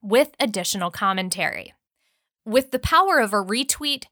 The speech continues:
you can spread news and information in just a second. Twitter may be most popular among the younger crowd,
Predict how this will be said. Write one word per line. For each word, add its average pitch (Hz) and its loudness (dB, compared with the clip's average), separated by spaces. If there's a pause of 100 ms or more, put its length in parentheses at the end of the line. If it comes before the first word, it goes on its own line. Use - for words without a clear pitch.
(120)
you 247 0
can 440 -4
spread 240 2
news 233 2
and 214 0
information 254 0
in 214 2
just - 2
a 214 -2
second. - -2 (720)
Twitter 427 2
may 262 4
be 240 0
most 226 4
popular 202 2
among 214 4
the 208 0
younger 214 2
crowd, - -6